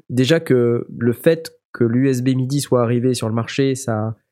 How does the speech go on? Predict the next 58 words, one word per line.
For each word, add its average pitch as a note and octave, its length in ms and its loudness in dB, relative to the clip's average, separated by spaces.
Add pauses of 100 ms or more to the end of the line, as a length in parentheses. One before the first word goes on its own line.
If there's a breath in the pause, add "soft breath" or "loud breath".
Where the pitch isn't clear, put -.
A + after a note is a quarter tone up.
(420)
euh, - 420 -8
bah, A2 120 -6
quelque A2+ 220 -4
part, C3 380 0
euh, G#2 500 -4
pour A#2 180 -2
les A2 160 0
équipements, B2 580 -2
euh, G2+ 320 -4
ça G2 180 -4
devient G#2 180 -4
compliqué. F3 600 0
Soit - 360 -2
on B2+ 80 0
a B2 100 2
de A#2 60 -4
l'U A#2+ 120 2
S A2+ 100 -2
B, C#3 200 0
soit A#2 180 -6
on A2+ 40 -2
a A2+ 80 0
des A2 100 0
prises A2 200 -4
midi. F3 520 -2
Euh, G#2+ 280 0 (420 loud breath)
jusqu'à A2+ 280 -4
présent, A#2+ 300 0
on A#2+ 260 0
avait G#2 180 -2
quand A2+ 100 -2
même G#2+ 120 0
pas A2 100 -2
mal A2 100 0
d'équipements A#2 380 -2
qui A2 100 -2
avaient G#2 140 0
les B2+ 100 2
deux, F3+ 380 2
mais A#2 220 0
est-ce G#2 180 -2
que - 80 -6
ça A2 140 -2
va G2+ 100 -2
perdurer ? D#3 720 0
Euh, A#2 220 -2 (720 loud breath)
voilà. D3 260 2
Ensuite, D3+ 320 -2
les D3+ 80 4
prises D3+ 260 0
midi D3 280 0
din D3 240 0
cinq C#3 240 0
broches, C#3+ 340 2
est-ce A#2 140 -2
qu'elles A#2 160 2
vont, A#2 420 0
euh, G#2 40 -2